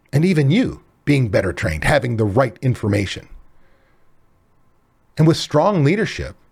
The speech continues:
being crucial to that, again, part of the restaurant prosperity formula, this allows you to establish clear ti-, clear lines of accountability.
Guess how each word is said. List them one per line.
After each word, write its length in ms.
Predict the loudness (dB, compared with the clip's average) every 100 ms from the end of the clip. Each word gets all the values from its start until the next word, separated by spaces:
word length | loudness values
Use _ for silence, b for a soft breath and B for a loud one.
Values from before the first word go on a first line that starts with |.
| _ _ _ _ _ _ _ -2
being 260 | 0 0 -2
crucial 540 | 0 2 2 0 -4
to 140 | -2
that, 260 | -4 -4 -10 _ _ -4
again, 340 | 0 2 0 -2
part 240 | 0 2
of 60 | 2
the 80 |
restaurant 420 | 0 0 0 -2 2
prosperity 460 | 0 0 0 -2
formula, 580 | 0 0 0 -4 -6 -12 _ b b b b
this 160 | 0
allows 400 | 0 0 0 0
you 80 | 2
to 80 | 0
establish 520 | 0 0 0 0 -6
clear 380 | -10 -2 0 0
ti-, 440 | -2 -4 -2 0 -2 -4 -12
clear 240 | -2 0
lines 320 | 2 0 0
of 80 | -2
accountability. 720 | -2 0 0 0 -2 -4 -10